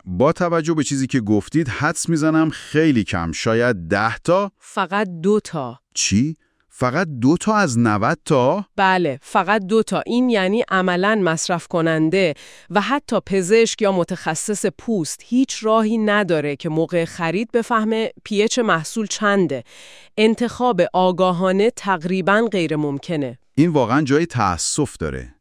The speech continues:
Speaker 2: نتیجه گیری اصلی محققا هم همین بود. برای پوستای حساس مثل پوست نوزادان یا افرادی که اگزما دارن، درماتیت آتوپیک، شوینده‌های مایع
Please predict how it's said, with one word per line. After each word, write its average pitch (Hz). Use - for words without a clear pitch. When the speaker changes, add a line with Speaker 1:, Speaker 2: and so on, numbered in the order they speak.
Speaker 2:
نتیجه 240
گیری 247
اصلی 240
محققا 190
هم 202
همین 165
بود. 135
برای 208
پوستای 175
حساس 208
مثل 185
پوست -
نوزادان 165
یا 165
افرادی 147
که -
اگزما 156
دارن، 175
درماتیت 151
آتوپیک، 170
شوینده‌های 226
مایع 175